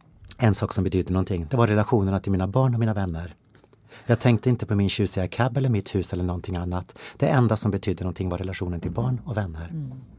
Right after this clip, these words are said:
Speaker 2: Och du sa att du får ta ett eget ansvar där, att formulera vad du vill, att du har
Speaker 1: Ja.
Speaker 2: behövt göra det.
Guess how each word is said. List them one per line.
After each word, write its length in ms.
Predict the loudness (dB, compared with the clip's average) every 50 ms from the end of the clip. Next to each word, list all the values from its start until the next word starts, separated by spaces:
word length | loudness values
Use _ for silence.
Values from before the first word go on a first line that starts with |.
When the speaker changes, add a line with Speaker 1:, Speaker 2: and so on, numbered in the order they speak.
| -20 -20 _ _ _ _ _ _ _ _ _ -20 -20 -20 -20 -20 -20 -20 -20 -20 -20 _ 0
Speaker 2:
Och 260 | 4 6 6 6 6 4
du 280 | 0 0 2 4 4 4
sa 180 | 4 6 6 6
att 100 | 6 4
du 140 | 0 -2 -2
får 180 | 0 -2 -2
ta 240 | -2 0 2 4 4
ett 120 | 4 4 2
eget 320 | 2 4 2 2 -2 2 2
ansvar 560 | 2 4 4 4 2 0 0 4 4 4 4
där, 220 | 4 4 2 4
att 200 | 2 0 -2 -4
formulera 720 | -2 2 2 4 4 4 4 4 4 4 4 4 4 4 4
vad 140 | 4 2 2
du 100 | 2 0
vill, 380 | 0 0 2 2 2 2 0
att 140 | 0 -2 0
du 80 | 0 2
har 100 | 4 4
Speaker 1:
Ja. 60 | 4
Speaker 2:
behövt 340 | 4 2 2 2 0 0 0
göra 340 | 2 2 2 2 2 0
det. 300 | 0 0 0 0 0 -2